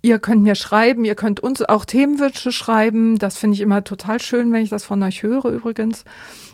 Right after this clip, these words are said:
Und ihr könnt natürlich auch auf die neudorf punkt de Website gehen, mit Doppel-F, das Neudorf, bitteschön. Und könnt da auch unser Forum besuchen.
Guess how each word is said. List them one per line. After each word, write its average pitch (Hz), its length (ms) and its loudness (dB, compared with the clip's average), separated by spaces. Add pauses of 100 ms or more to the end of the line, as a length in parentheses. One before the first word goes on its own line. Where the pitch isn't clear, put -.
(140)
Und 240 180 4
ihr 214 80 0
könnt 220 180 2
natürlich 202 440 0
auch 190 220 -2
auf 190 260 -4
die 190 320 0
neudorf 185 640 0 (100)
punkt - 40 -4
de 190 360 0
Website 208 640 -2
gehen, 208 340 2
mit - 200 -6
Doppel-F, - 540 -6
das - 220 -8
Neudorf, 202 440 -2
bitteschön. 185 580 -6 (580)
Und 208 180 2
könnt 208 240 2
da 208 220 0
auch 226 140 0
unser 202 240 -2
Forum 247 420 2
besuchen. 202 640 -4